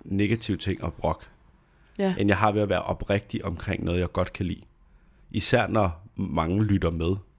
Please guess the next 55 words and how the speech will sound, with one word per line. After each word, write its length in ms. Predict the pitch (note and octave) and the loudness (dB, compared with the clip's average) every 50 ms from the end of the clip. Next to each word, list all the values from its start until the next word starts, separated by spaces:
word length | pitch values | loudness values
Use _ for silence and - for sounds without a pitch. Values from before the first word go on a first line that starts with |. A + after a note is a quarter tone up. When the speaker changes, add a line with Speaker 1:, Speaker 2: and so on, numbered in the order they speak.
| - _ _ _ _ _ _ _ _ - - - - _ _ _ - _ _ _ - - | -20 _ _ _ _ _ _ _ _ -20 -20 -20 -20 _ _ _ -20 _ _ _ -4 2
Speaker 1:
Det 120 | A#2 A2+ A2 | 4 6 6
er 40 | |
Speaker 2:
Ja. 60 | A2 G#3+ | 6 6
Speaker 1:
utro-, 240 | - - A2+ - - | 2 0 -4 -2 -2
altså, 240 | D#2+ G2 - G#2 F2+ E2+ - - | -2 -2 0 -2 -4 -4 0 2
der 60 | A#2+ | 4
har 160 | A#2 B2 C3+ | 6 6 6
jeg 180 | A#2+ A2 G2 F#2 F2+ - - - - - | 6 4 2 2 0 -6 -14 -16 -12 -4
meget 240 | - A2+ A#2+ D3 D3+ | 2 4 6 6 6
nemmere 280 | C#3+ A2+ G#2+ A2 G#2 F#2 | 6 6 6 4 4 4
ved 80 | F#2 | 2
at 80 | F2+ F2 | 2 0
sige 240 | - - - G#2 G#2 | 0 0 0 2 2
noget 380 | G#2 G2+ E2+ D#2 D2+ - - - - - - - - - - | 2 2 2 0 0 -4 -6 -10 -16 -20 -20 -20 -10 0 4
dumt 380 | A#2 A#2 - - - - - - | 4 4 4 0 -10 -14 -14 -12
for 140 | - - F#2 | -8 -6 -4
sjov, 380 | - - - E2 - - - - - - _ _ _ _ - | -2 0 0 -2 -2 -4 -10 -18 -20 -20 _ _ _ _ 0
end 160 | G2+ F#2+ F#2 | 2 2 2
noget 240 | E2+ E2 D#2 D2+ - | 2 0 -2 -2 -2
rigtigt, 380 | - - - - - F#2+ - - | -2 -2 -2 -4 -8 -6 -4 -2
der 60 | D#2 | -2
er 40 | D#2 | -2
sødt. 300 | - - - F2+ - - - _ _ _ _ _ _ _ _ _ _ - - - - - - - - - - | -2 -2 -4 -4 -4 -6 -10 _ _ _ _ _ _ _ _ _ _ -20 -20 -20 -20 -20 -20 -20 -20 -14 -4
Og 100 | G#2 G2 | 0 2
det 80 | A2+ | 2
betyder 340 | G2 A2 A2+ - C3 B2 A2 | 2 2 4 6 6 6 6
ikke, 140 | G2 F#2+ - | 6 4 2
at 100 | G2+ - | 0 0
jeg 120 | E2+ D#2 | 0 -2
ikke 180 | E2 E2+ - - | -2 -4 -6 -10
kan 320 | - - G2 F#2 D#2+ D2+ | -6 -4 -2 -2 -2 -4
sige 240 | D2 - - G2+ G2 | -6 -6 -4 -2 0
noget 220 | G2 G2 E2+ D2+ | 0 0 0 -2
rigtigt, 280 | - D#2 D#2 - - - | -2 -4 -6 -6 -6 -6
der 60 | D2+ | -6
er 40 | D2 | -6
sødt, 320 | - - - E2 D#2+ - - - - - | -4 -4 -6 -6 -6 -8 -12 -20 -20 -14
men 140 | - - E2+ | -8 -4 -2
jeg 80 | E2+ D#2+ | -2 -2
gider 180 | - G2+ - - | -4 -6 -8 -6
bare 200 | D#2+ E2 D#2 D#2 | -4 -4 -4 -4
ikke, 240 | D#2 - - - - | -4 -6 -8 -8 -8
øh, 80 | - | -8
gøre 220 | - - D2 C#2+ C#2+ | -6 -6 -4 -4 -4
det, 100 | - D2+ - - - - - - - - - - - | -6 -10 -14 -18 -20 -20 -20 -20 -20 -20 -20 -12 -8
når 140 | E2+ D#2 D2 | -6 -6 -6
folk 320 | - - - - - - | -6 -8 -8 -8 -8 -8
lytter. 220 | F2 D#2 C#2+ - - - - - - _ _ - | -8 -10 -10 -10 -16 -20 -20 -20 -20 _ _ 0
Speaker 2:
Jeg 120 | - A#3+ A#3 | 2 4 4
har 60 | A#3+ | 4
det 100 | A#3+ A#3 | 2 0
præcis 220 | - - C#4+ B3+ | -2 -4 -6 -4
sådan. 200 | A#3+ - A#3 A3+ - | -4 -4 -6 -6 -2
Jeg, 200 | - A3+ A#3 - - - - | 0 2 2 2 0 0 2
det, 120 | B3+ B3 | 2 2